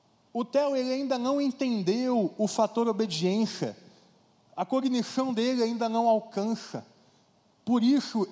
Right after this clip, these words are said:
eu como pai, eu preciso ensinar todos os dias, todos os minutos, para falar bem a verdade, que ele precisa aprender a obedecer.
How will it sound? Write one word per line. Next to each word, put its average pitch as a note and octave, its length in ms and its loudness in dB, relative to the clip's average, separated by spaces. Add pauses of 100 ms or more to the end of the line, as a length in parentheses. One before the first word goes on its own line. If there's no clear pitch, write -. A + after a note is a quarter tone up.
eu A#3+ 180 0
como B3 360 0
pai, G#3+ 480 2
eu F#3+ 140 2
preciso B3 800 2
ensinar G#3 720 0 (100)
todos A#3 440 0
os A#3 140 -2
dias, F#3+ 600 -6 (840)
todos F3+ 280 -4
os F3+ 120 -4
minutos, F3+ 500 -4
para C3 120 -12
falar C#3 260 -4
bem D3 160 -8
a D3+ 60 -4
verdade, C3+ 500 -6 (500)
que - 80 -4
ele A#3+ 120 -2
precisa A#3+ 460 -2
aprender A3 340 -2
a A3 60 2
obedecer. A3 680 -4